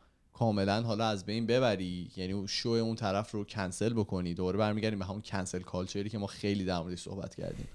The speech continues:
به خاطر اینکه می‌ترسی یه نفر دیگه گوش بده. یه تجربه شخصی بگم، ما فکر کنم سیزن دو بود که من و کارون یه مشاجره خیلی کوچیکی داشتیم تو خودکست، اگه یاد باشه، خونه ما،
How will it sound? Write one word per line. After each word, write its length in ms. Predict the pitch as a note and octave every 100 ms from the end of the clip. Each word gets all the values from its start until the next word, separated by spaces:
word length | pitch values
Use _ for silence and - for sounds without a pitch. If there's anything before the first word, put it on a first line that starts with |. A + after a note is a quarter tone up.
| - - _ _ -
به 80 |
خاطر 260 | A#2+ A#2 B2+
اینکه 200 | C3 C3
می‌ترسی 580 | C3+ C3+ C3+ B2 - B2+
یه 80 | A#2+
نفر 280 | G2 G#2+
دیگه 180 | G2+ F#2
گوش 260 | F2 - -
بده. 180 | - - - _ _ _ _ _
یه 180 | A#2+ D#3
تجربه 380 | F3+ D3 A#2+ C3+
شخصی 360 | D3+ C3 - D3+
بگم، 300 | C#3 A#2 A2
ما 140 | A2
فکر 140 | C3+ D#3
کنم 240 | D3+ D3
سیزن 380 | D3 - G#2+ B2+
دو 300 | C#3 B2+ C3+
بود 280 | G#2+ G#2 G2+
که 300 | - G2+ G2
من 220 | G2 A#2
و 100 | C3+
کارون 460 | C3+ B2+ B2 B2 A#2
یه 120 | A2+
مشاجره 520 | A#2+ G#2 F#2 F#2 G2
خیلی 160 | A#2 G#2
کوچیکی 340 | F#2+ F#2+ G#2+
داشتیم 240 | G#2 - F2
تو 100 | -
خودکست، 680 | F2 - F2 F2 F2+ - -
اگه 100 | F2
یاد 180 | F2+ E2+
باشه، 240 | F#2 -
خونه 300 | F#2+ - F2+
ما، 240 | F2 E2